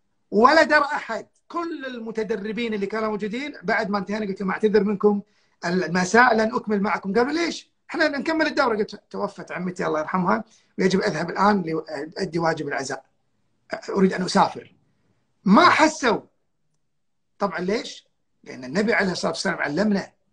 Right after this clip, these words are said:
علمنا الابتسامة وأثرها. ليست هي مجرد رسمة على الوجه، إنما منهج حياة. فعلمت نفسي وتوفقت بفضل الله سبحانه وتعالى، مو دائمًا، لكن من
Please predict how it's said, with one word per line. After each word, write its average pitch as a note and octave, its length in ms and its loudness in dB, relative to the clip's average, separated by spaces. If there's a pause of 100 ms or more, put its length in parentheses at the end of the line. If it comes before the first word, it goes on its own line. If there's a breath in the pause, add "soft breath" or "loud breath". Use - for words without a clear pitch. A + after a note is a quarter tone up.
(160)
علمنا D#3 200 -4
الابتسامة F#3 460 0
وأثرها. D3+ 480 -2 (260 soft breath)
ليست A#3 360 2
هي A3+ 260 4
مجرد G#3 540 6
رسمة A3 360 2
على F#3 160 0
الوجه، F#3+ 360 0 (400)
إنما D3+ 220 -14
منهج E3+ 340 -4
حياة. D3 340 -8 (480)
فعلمت F3 440 -4
نفسي - 400 -4 (300)
وتوفقت - 480 2
بفضل F#3 300 -4
الله E3 120 0
سبحانه D#3 340 -6
وتعالى، E3 240 -2
مو C4 100 0
دائمًا، A3 440 4
لكن A3 280 0
من G#3 180 0